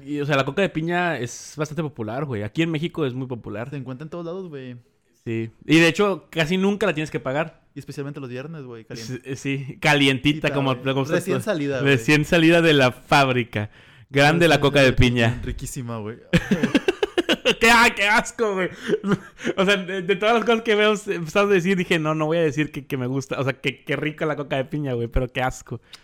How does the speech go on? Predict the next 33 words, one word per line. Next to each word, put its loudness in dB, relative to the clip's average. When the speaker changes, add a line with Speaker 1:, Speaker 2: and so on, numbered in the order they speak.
Speaker 1:
Es 4
Speaker 2:
Este, -4
pero -8
sí, -10
güey. -12
Mira, -10
en -10
Francia -10
también, -12
o -18
sea, -8
yo -8
casi -10
me -10
ponía -10
pedo -6
porque, -14
pues, -14
no -12
conozco -14
a -10
nadie, -10
no -12
sé -14
ni, -14
güey, -4
apenas -6
sabía -6
llegar -8
a -8
mi -16
casa, -14
güey. -18